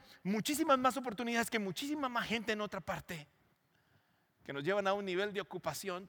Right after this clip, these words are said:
tan impresionante, que con buena intención ocupamos tanto nuestra agenda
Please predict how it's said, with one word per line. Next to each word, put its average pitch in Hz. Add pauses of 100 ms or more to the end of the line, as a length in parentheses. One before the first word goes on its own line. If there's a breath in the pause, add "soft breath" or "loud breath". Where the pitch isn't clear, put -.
tan 185
impresionante, 156 (2250 soft breath)
que 220
con 208
buena 359
intención 247 (1300)
ocupamos 196 (120)
tanto 254
nuestra 175
agenda 120